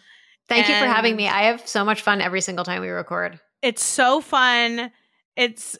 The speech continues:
Speaker 2: and, and I, we have a meeting with our, um, mentor, the real John Max, uh, today, who's also our therapist
Speaker 1: Mm-hmm.
Speaker 2: slash mediator. Um,
Speaker 1: Yeah.
Speaker 2: and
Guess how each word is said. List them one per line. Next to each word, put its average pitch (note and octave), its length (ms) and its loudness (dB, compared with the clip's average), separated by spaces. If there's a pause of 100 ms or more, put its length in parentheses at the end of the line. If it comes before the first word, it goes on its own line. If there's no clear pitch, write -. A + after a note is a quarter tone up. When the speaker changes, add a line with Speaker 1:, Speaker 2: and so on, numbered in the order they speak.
Speaker 2:
and, B3+ 360 0 (380)
and B3+ 180 0
I, B3 260 2
we C4 140 -2
have C#4 120 4
a C4+ 80 2
meeting A#3 320 2
with A3 160 -2
our, G3 260 4
um, F#3 480 -2 (640)
mentor, G3+ 540 2
the F#3+ 100 -2
real F#3 440 2 (300)
John F#3+ 200 0
Max, F3+ 400 -4 (440)
uh, F#3+ 260 2
today, G3 600 0
who's B3 180 2
also C4 220 2
our A#3+ 100 4
therapist G3 480 0
Speaker 1:
Mm-hmm. F#3+ 280 -10
Speaker 2:
slash G3+ 320 0
mediator. F#3+ 520 -6 (340)
Um, F#3 440 -2 (320)
Speaker 1:
Yeah. A3+ 80 0 (220)
Speaker 2:
and G3+ 240 -10